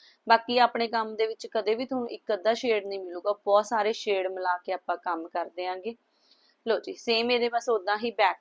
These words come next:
ਤੇ ਬੂਟੀ ਰਹੂਗੀ। ਲਓ ਜੀ, ਇਸ ਤਰ੍ਹਾਂ ਬੈਕ ਤੇ ਬੂਟੀ ਰਹੂਗੀ, ਇਹ ਵਾਲਾ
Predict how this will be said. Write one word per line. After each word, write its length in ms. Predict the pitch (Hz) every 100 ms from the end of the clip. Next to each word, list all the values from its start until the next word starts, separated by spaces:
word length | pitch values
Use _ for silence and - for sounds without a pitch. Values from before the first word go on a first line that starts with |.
| -
ਤੇ 80 |
ਬੂਟੀ 380 | 196 208 - 233
ਰਹੂਗੀ। 400 | 240 240 220 277 - _ _ _ _ _ _ _ _ _ _ _ _
ਲਓ 120 | 208 - -
ਜੀ, 340 | - _ -
ਇਸ 80 | 185
ਤਰ੍ਹਾਂ 220 | - 196
ਬੈਕ 260 | 180 175 170 -
ਤੇ 60 |
ਬੂਟੀ 340 | 202 208 - 233
ਰਹੂਗੀ, 280 | 240 214 220
ਇਹ 100 | 220
ਵਾਲਾ 220 | 226